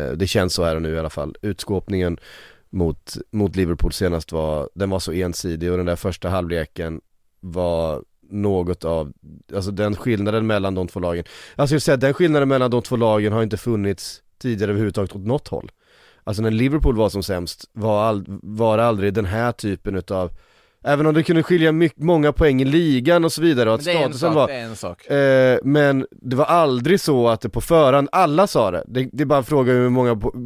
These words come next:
Speaker 1: bollar Liverpool vinner med. Och så blir det så. Alltså det var liksom så här, även under de åren, eller, eller de åren när liksom, ehm, så ta ett par år tillbaka, jag menar Solskär och United hade, det var ändå alltid liksom en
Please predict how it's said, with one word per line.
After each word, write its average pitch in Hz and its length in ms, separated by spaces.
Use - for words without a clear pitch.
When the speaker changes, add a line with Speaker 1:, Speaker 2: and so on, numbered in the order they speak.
Speaker 1:
bollar 117 340
Liverpool 107 420
vinner 143 280
med. 92 180
Och 165 140
så 147 100
blir 156 300
det 214 100
så. - 200
Alltså 143 200
det 170 120
var 170 100
liksom 165 220
så 156 80
här, 151 140
även 170 340
under 214 200
de 190 340
åren, 110 300
eller, 175 240
eller 220 440
de 170 320
åren 151 460
när 143 400
liksom, 139 480
ehm, 135 420
så - 180
ta 151 200
ett 135 100
par 196 280
år 151 100
tillbaka, 113 540
jag 110 180
menar 113 440
Solskär 131 580
och 120 100
United 117 380
hade, 107 180
det 123 80
var 127 160
ändå 165 480
alltid 151 340
liksom 123 300
en 117 140